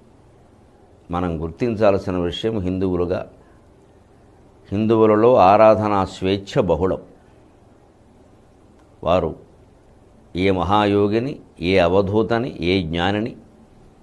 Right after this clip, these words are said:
అయినా సరే దేవుడుగా భావించి ఆరాధించుకునే స్వేచ్ఛ వారికి ఉంది. అది వైదిక ధర్మమే కల్పించింది. "ఏకమేవ అద్వితీయం బ్రహ్మ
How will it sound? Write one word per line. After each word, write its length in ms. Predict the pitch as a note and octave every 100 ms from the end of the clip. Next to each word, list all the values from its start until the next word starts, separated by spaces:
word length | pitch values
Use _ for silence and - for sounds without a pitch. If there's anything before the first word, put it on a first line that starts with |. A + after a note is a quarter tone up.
| - -
అయినా 320 | G#2 A#2+ A2+
సరే 280 | A2 A#2+ A#2+
దేవుడుగా 540 | G2+ G#2+ A2 A2 G#2
భావించి 640 | F2+ F#2 G2+ A2+ - - - - - _ _ _ _ - _ _ _ _ -
ఆరాధించుకునే 840 | E2+ G#2+ G#2+ G#2 G2+ G2 G2+ G2
స్వేచ్ఛ 540 | F#2 - G2+ G#2 - D3
వారికి 300 | G2 E2+ E2
ఉంది. 240 | F#2+ F#2+ - - - - -
అది 140 | F#2+ F2+
వైదిక 420 | E2+ G2+ G#2+ G#2+
ధర్మమే 500 | F2 F#2 G#2 A#2 C3+
కల్పించింది. 540 | F#2 - C2+ - - - - - - - F2+
"ఏకమేవ 460 | G2+ A2 G#2+ G2+ G#2
అద్వితీయం 840 | A#2+ F#2 F2+ A2 G#2+ G2+ G2+ F#2+
బ్రహ్మ 400 | F2+ F2+ F#2+